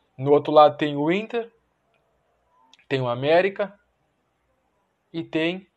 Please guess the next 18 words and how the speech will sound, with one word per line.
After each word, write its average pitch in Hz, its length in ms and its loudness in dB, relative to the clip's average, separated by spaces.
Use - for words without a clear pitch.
o 160 120 -6
time 170 440 -2
do 156 100 -8
Palmeiras 170 1040 -2
e 147 100 -10
o 143 80 -8
Ceará, 143 540 0
gurizada. 110 500 -8
Então, 165 400 -4
qualquer 180 320 0
uma 214 180 0
dessas 175 320 -6
equipes, 165 640 -8
quem 170 160 -4
passar 165 380 2
vai 160 140 0
ser 165 160 -6
difícil. - 560 -8